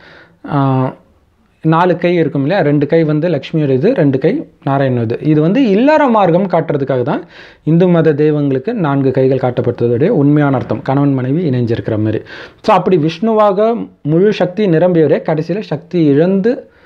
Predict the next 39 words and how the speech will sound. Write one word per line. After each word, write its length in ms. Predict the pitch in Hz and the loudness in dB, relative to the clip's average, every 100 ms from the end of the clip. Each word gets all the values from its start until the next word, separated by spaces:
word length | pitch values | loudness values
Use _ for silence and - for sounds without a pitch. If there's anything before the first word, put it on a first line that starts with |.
| _ _ | _ _
இருக்கிறார். 440 | 143 156 156 113 - - - | 0 2 0 -4 -6 -10 -4
ஒரு 160 | 139 | 0
வயோதிகரா 520 | 131 139 160 156 156 151 | 2 2 2 2 2 0
இருக்கும்போது 420 | 143 135 131 165 | -2 -2 -2 -2
அவர் 280 | - 165 160 | 0 2 2
உடல்ல 400 | 156 175 180 165 | 2 2 2 0
தான் 140 | 190 | -2
சிவன் 280 | - 151 156 | -4 -4 -2
வந்து 180 | 135 139 | 0 0
இந்த 120 | 135 | 0
ஞானத்தை 320 | 123 123 117 107 | 0 -2 -2 -4
கொடுக்கிறார். 380 | 110 - - - - - - - | -4 -4 -6 -8 -20 -20 -20 -6
So, 180 | 196 | 0
அவருக்கு 260 | 247 262 160 | 2 2 0
இறைவன் 300 | 147 170 175 143 | 2 2 0 0
பிரம்மான்னு 420 | 139 143 156 151 | 0 0 0 0
பேர் 160 | 143 | 0
வைக்கிறார். 260 | 127 143 165 | 0 0 0
So, 80 | 180 | 0
பிரம்மா 400 | 135 131 165 208 | 0 0 0 0
வாய் 180 | 180 156 | 2 2
வழியா 260 | 147 131 127 | 4 2 2
தான் 200 | 147 226 | 0 0
இந்த 160 | 143 | 0
ஞானம் 340 | 120 120 135 226 180 | 2 0 -2 -4 -6
கிடைக்கப்பெறுது. 600 | - 135 123 110 104 92 - - - - - 175 - | -4 -4 -4 -4 -4 -6 -12 -20 -20 -20 -16 -10 0
நீங்க 260 | 165 160 | 2 4
பாத்தீங்கன்னா 380 | 160 208 196 190 | 2 0 0 0
உண்மையிலே, 440 | 175 180 190 190 196 180 165 | 0 0 2 2 2 0 0
அ, 80 | 156 143 131 123 | 0 2 0 -2
கிருஷ்ணருடைய 540 | 143 - 180 175 160 | -4 -2 0 2 2
அவதாரம்னும் 760 | 143 160 175 170 165 160 147 | 2 0 2 2 0 0 0
போது 320 | 143 131 120 165 | 0 0 0 0
முதல் 300 | 143 185 196 | 2 4 4
அவதாரமே 460 | 180 170 156 214 160 | 4 2 2 0 0
பிரம்மாவுடைய 600 | 135 170 220 226 208 185 | 0 0 0 0 0 0
குழந்தைகளா 480 | 180 165 151 143 135 | 0 2 2 0 0
தான் 200 | 131 123 | -2 -4
காட்டுவாங்க. 360 | 113 98 95 | -6 -8 -10